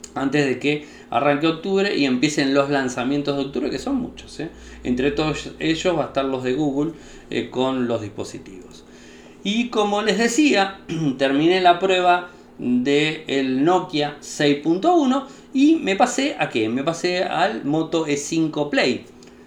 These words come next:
¿eh? Es un Moto E cinco Play que lo recibí hace diez días, una cosa de esa. Lo tenía en prueba acá en el banco, mm, probándolo un poco y nada más.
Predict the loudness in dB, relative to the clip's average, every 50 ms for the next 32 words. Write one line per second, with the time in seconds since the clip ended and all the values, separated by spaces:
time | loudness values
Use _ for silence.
0 | -16 -8 -6 -4 -4 -4 -6 -8 -10 -6 -4 -4 0 0 0 0 0 0 -2 -2
1 | -2 -2 -2 -2 2 4 4 4 4 2 0 0 0 0 0 -2 -4 -4 -4 -2
2 | 0 0 0 0 -2 -6 -6 -6 -6 -6 -6 -6 -4 -4 -4 -4 -6 -8 -8 -8
3 | -4 -4 -4 -2 -2 -4 -4 -4 -4 -4 -4 -6 -6 -6 -6 -6 -6 -8 -8 -12
4 | -12 -16 -20 -20 -20 -20 -10 -2 4 6 6 6 6 4 4 4 2 2 2 2
5 | 2 2 2 4 4 6 6 6 6 6 4 2 2 2 0 0 0 0 2 2
6 | 2 2 0 0 -2 -2 -2 -2 -4 -4 -4 -4 -4 -2 -2 -2 -2 0 2 4
7 | 4 4 2 2 0 0 2 2 2 2 2 0 -2 -2 -2 -8 -14 -20 -20 -20
8 | -8 -2 0 0 2 2 2 2 4 4 4 4 2 2 2 2 2 0 0 -6
9 | -12